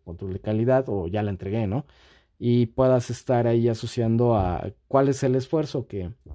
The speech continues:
que requiere. Se me ocurre, por ejemplo, en esto, ¿no? En la organización de eventos, ¿no? Eh, pues no siempre toma el mismo tiempo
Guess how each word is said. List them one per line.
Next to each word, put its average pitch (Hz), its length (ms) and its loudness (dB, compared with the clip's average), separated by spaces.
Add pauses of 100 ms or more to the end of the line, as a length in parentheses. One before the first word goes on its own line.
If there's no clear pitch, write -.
(100)
que 110 100 -4
requiere. 165 600 6 (1040)
Se 123 140 -2
me 123 100 4
ocurre, 135 480 4 (540)
por 117 160 -2
ejemplo, 131 360 0
en 123 80 2
esto, 123 240 0
¿no? 120 160 2
En 165 140 4
la 117 80 2
organización 113 640 -2
de 120 60 0
eventos, 123 460 -4 (640)
¿no? 131 280 -2 (420)
Eh, 101 640 2 (200)
pues 95 180 -8
no 131 180 2
siempre 156 340 2
toma 143 320 4
el 135 80 4
mismo 135 320 0
tiempo 127 800 0